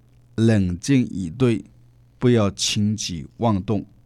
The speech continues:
所以我们通过这个故事，通过这个里面的道理啊，让我们明白到世间所有东西没有一个绝对的，这个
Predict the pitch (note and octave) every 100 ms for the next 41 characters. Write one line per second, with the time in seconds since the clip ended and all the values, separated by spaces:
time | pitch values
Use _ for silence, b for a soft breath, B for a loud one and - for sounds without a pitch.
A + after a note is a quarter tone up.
0 | _ - A#2+ A2+ G#2 G#2+ A2 A2+ A2 G#2+
1 | G#2 B2+ A2+ - A2 F2+ - b b -
2 | A2 A2 G#2+ A2 G#2 G2 - b b -
3 | G#2+ G2 A2+ G2+ F#2+ D#3 D3 G#2+ F2 D#2+
4 | F2 _ _ G2 A#2 G2 F2 F#2 F#2 G#2+
5 | G#2 F2 F2 F#2+ D2+ - b b - -
6 | D3 B2+ A#2+ - - G2 A#2 A2+ - F#2
7 | F2+ F2+ F2 G2+ F#2 E2 F2+ F2+ - -
8 | F2 F2 A2 G2 C#2 - - b b b
9 | b b - A#2+ G#2+ G#2 G2